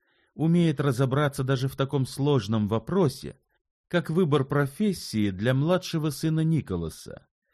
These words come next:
посылать ли юношу во флот, согласно желанию матери, или сделать из него бухгалтера, что, по словам отца, гораздо надежнее.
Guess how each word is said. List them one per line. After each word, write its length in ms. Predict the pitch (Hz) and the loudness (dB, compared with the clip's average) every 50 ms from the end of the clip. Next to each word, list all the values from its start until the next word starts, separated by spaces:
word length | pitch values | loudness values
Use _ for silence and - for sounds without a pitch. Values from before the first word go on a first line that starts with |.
| _ _ _ _ | _ _ _ _
посылать 580 | - 139 135 - 175 170 165 160 131 107 92 - | -2 -2 0 0 0 2 4 4 2 2 2 0
ли 120 | 110 120 | 0 0
юношу 480 | 120 117 131 123 113 107 - - 110 101 | 2 2 2 2 2 0 0 0 0 2
во 120 | 104 120 | 2 2
флот, 460 | 117 - 190 202 233 214 - - _ _ _ _ _ _ _ | 0 0 -4 -2 -2 -4 -4 -8 _ _ _ _ _ _ _
согласно 640 | _ - - 131 110 98 113 113 107 98 - - 107 | _ -2 0 0 0 2 2 2 2 0 0 -4 -4
желанию 580 | 98 87 98 104 101 98 92 95 92 95 98 98 | -2 0 -2 0 0 0 0 0 0 0 -2 -2
матери, 540 | 95 95 85 76 - - 82 69 67 - _ _ _ _ _ _ _ _ _ _ _ _ _ | -2 -2 -2 -4 -6 -10 -12 -12 -12 -16 _ _ _ _ _ _ _ _ _ _ _ _ _
или 260 | - 196 202 196 196 | 0 2 2 4 2
сделать 460 | 160 131 139 185 180 175 170 175 - | 2 2 2 2 4 2 0 -2 -4
из 120 | 170 147 | -4 0
него 240 | 151 170 170 160 165 | 0 2 2 2 0
бухгалтера, 880 | 151 143 180 165 135 143 147 131 98 85 - - 92 82 85 82 78 - _ _ _ _ _ | 2 2 2 2 2 2 2 2 0 0 -2 -4 -6 -4 -4 -4 -6 -8 _ _ _ _ _
что, 200 | _ - - 113 | _ -4 -4 -2
по 100 | - 113 | -2 -2
словам 420 | 104 - 110 104 101 101 101 101 104 | -4 -2 -2 -2 0 0 0 0 -2
отца, 400 | - 107 104 - - - 175 180 | -4 -8 -8 -8 -6 -2 -2 -2
гораздо 480 | 151 107 107 110 123 127 120 107 117 123 | 0 0 -2 0 0 -2 -2 -2 -4 -4
надежнее. 840 | 120 127 120 104 101 92 85 76 73 78 82 73 65 57 - - | -2 -2 -4 -2 -2 -2 -2 -4 -6 -8 -10 -10 -10 -14 -16 -20